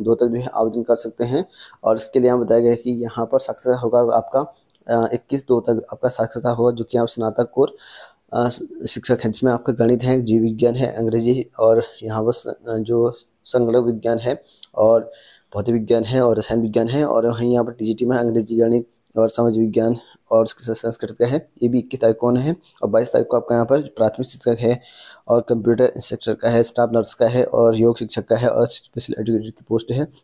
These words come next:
इनका यहाँ पर बाईस को होना है। तो वहीं बात करें, आपको कुमाऊं विश्वविद्यालय में निकली नियुक्तियां आवेदन करें, तो यहाँ पर आवेदन करने के लिए बोला गया है। कुमाऊं विश्वविद्यालय वैकेंसी निकाली है नहीं, और इसमें जो है लंबे समय से नौकरी का जो है इंतजार कर रहे युवाओं के लिए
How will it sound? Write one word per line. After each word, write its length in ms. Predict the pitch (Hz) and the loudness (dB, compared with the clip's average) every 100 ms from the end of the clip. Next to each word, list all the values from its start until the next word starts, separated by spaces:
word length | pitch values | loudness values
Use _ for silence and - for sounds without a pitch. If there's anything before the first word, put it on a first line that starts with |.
| - | -4
इनका 200 | 117 117 | 0 2
यहाँ 120 | 117 | 0
पर 120 | 107 | -2
बाईस 420 | 127 - - 104 - | -6 -6 -2 -2 0
को 120 | 123 | -2
होना 140 | 110 | -2
है। 280 | 101 101 - _ _ _ _ _ _ _ - | -4 -8 -14 _ _ _ _ _ _ _ -4
तो 60 | 117 | 0
वहीं 140 | 110 | 4
बात 200 | 110 113 | 4 2
करें, 80 | 123 | 0
आपको 120 | 113 | 0
कुमाऊं 260 | 117 117 113 | 0 2 2
विश्वविद्यालय 540 | 117 113 113 113 110 | 0 2 2 2 2
में 340 | 117 117 120 | 2 2 0
निकली 420 | 113 113 123 123 117 - 117 | -2 0 2 0 0 -4 0
नियुक्तियां 420 | 117 - 123 120 - | 0 2 0 0 0
आवेदन 300 | 117 120 123 | 0 2 2
करें, 240 | 120 110 | 2 0
तो 100 | 110 | 0
यहाँ 180 | 113 113 | 0 0
पर 100 | 123 | -2
आवेदन 380 | - 110 113 123 | 0 0 2 0
करने 260 | 120 117 | 2 0
के 60 | 113 | 0
लिए 100 | 113 | 0
बोला 220 | 117 117 | 2 4
गया 100 | 113 | 4
है। 60 | 120 | 0
कुमाऊं 200 | 117 117 | 0 0
विश्वविद्यालय 460 | 113 120 113 113 | -2 -2 2 2
वैकेंसी 380 | 107 107 117 120 | 2 -4 -6 -4
निकाली 300 | 117 113 120 | 0 2 2
है 80 | 110 | 0
नहीं, 220 | 110 143 | 0 0
और 180 | - 117 | 2 0
इसमें 240 | 117 120 | 0 -6
जो 80 | 117 | -4
है 60 | 117 | -2
लंबे 220 | 113 117 | 0 0
समय 200 | 113 117 | 0 -2
से 120 | 113 | -2
नौकरी 260 | 117 107 117 | -4 -2 0
का 100 | 113 | 0
जो 100 | 113 | -2
है 80 | 113 | -6
इंतजार 220 | 110 110 | 0 0
कर 160 | 113 | 0
रहे 100 | 113 | -2
युवाओं 180 | 117 113 | 2 0
के 140 | 110 113 | 0 -2
लिए 140 | 131 | -2